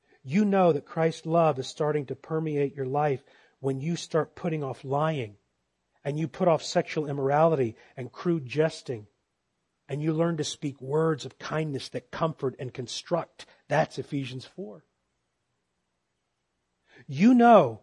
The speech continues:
that you as a husband are experiencing the love of Christ growing in your life when you neither abdicate nor abuse your role as the leader in your home, but you learn to love because you're experiencing the love of Christ in your own soul.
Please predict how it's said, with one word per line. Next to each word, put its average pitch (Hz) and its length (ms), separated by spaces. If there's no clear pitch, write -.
that 170 160
you 226 220
as 175 100
a 170 80
husband 151 600
are 156 160
experiencing 226 840
the 160 100
love 175 220
of 160 120
Christ 180 400
growing 175 340
in 160 60
your 156 140
life 160 340
when 160 240
you 190 260
neither 190 520
abdicate 240 840
nor 202 240
abuse 180 680
your 196 240
role 185 400
as 143 120
the 156 100
leader 185 360
in 160 160
your 151 140
home, 156 400
but 156 180
you 202 180
learn 185 360
to 165 100
love 165 540
because 131 420
you're 185 200
experiencing 160 680
the 139 60
love 131 100
of 127 100
Christ 131 400
in 127 60
your 117 160
own 110 160
soul. 110 460